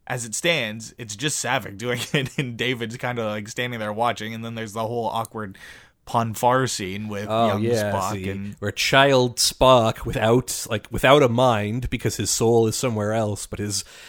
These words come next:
Speaker 2: his aging body is going through puberty, and Saavik has to take him off camera.
Speaker 1: <laughs> Just to save his life.
Speaker 2: Yeah. Uh, and,
Speaker 1: Uh,
Speaker 2: and to be fair, they've established in the original series that Vulcan puberty is no joke,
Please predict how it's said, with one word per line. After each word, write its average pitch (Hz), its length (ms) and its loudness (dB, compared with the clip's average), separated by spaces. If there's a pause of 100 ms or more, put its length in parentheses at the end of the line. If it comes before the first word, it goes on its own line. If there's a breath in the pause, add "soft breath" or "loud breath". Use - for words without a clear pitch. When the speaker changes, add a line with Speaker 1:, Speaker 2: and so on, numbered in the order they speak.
(100)
Speaker 2:
his 107 380 -6 (160)
aging 127 540 2
body 123 360 6
is 107 120 0
going 120 320 4
through 117 240 -2
puberty, 113 560 0
and 107 100 -2
Saavik 117 440 0
has 120 120 -2
to 110 80 -10
take 117 300 -6
him 117 160 0
off 120 320 -4
camera. 117 560 0 (360 loud breath)
Speaker 1:
<laughs> - 40 -10 (1700 loud breath)
Just 135 260 -2
to 120 160 -2
save 139 440 -2
his 123 240 -4
life. 127 640 0 (340)
Speaker 2:
Yeah. 104 580 -2 (500)
Uh, 98 220 -4
and, 107 140 0
Speaker 1:
Uh, 95 140 -6
Speaker 2:
and 156 180 2
to 269 160 0
be 302 180 0
fair, 233 680 4
they've 170 240 0
established 208 720 4
in 196 80 -2
the 165 80 -2
original 156 380 -2
series 147 520 -2
that 120 160 0
Vulcan 120 680 -2
puberty 127 420 -2
is - 160 -4
no 104 160 -4
joke, 101 480 -6